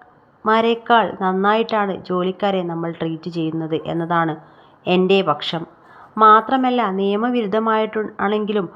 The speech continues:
പണം ഇങ്ങോട്ട് കൊടുത്താണ് ഓരോ പെൺകുട്ടിയും ഭർത്ത വീട്ടിലേക്ക് വരുന്നത്. കല്യാണം കഴിച്ചു കൊണ്ടുവന്നാൽ പെൺകുട്ടികൾ നിർബന്ധമായും വീട്ടുജോലികൾ ചെയ്യണം എന്നത് പണ്ടുള്ളവർ ഉണ്ടാക്കിവെച്ചതാണ്. രാവിലെ എഴുന്നേൽക്കണം, ഭക്ഷണം ഉണ്ടാക്കണം,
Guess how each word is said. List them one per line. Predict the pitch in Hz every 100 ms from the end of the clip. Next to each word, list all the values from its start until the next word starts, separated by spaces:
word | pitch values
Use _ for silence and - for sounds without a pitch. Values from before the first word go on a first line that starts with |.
| - _ -
പണം | 202 208 226
ഇങ്ങോട്ട് | 202 196 196 214 226 - - - -
കൊടുത്താണ് | 214 196 196 214 196 -
ഓരോ | 175 180 202
പെൺകുട്ടിയും | 208 202 185 196 196 190 170
ഭർത്ത | 160 160 - - _ 196
വീട്ടിലേക്ക് | 180 175 170 175 170 170
വരുന്നത്. | 165 160 160 160 165 156 - _ _ - - - - - _
കല്യാണം | 226 214 220 233 240
കഴിച്ചു | 254 247 247
കൊണ്ടുവന്നാൽ | 240 226 220 226 220 202
പെൺകുട്ടികൾ | 190 185 185 196 214 208
നിർബന്ധമായും | 202 196 180 202 214 220 208 202
വീട്ടുജോലികൾ | 180 175 175 202 208 202 196
ചെയ്യണം | 202 - 196 190 -
എന്നത് | 185 185 180 180 - - - - -
പണ്ടുള്ളവർ | 220 220 226 254 247 240 -
ഉണ്ടാക്കിവെച്ചതാണ്. | 180 185 190 190 202 190 175 165 160 165 - - - -
രാവിലെ | 180 180 185 190 208
എഴുന്നേൽക്കണം, | 208 185 190 190 196 190 165
ഭക്ഷണം | 160 165 - 190 196
ഉണ്ടാക്കണം, | 190 175 180 180 180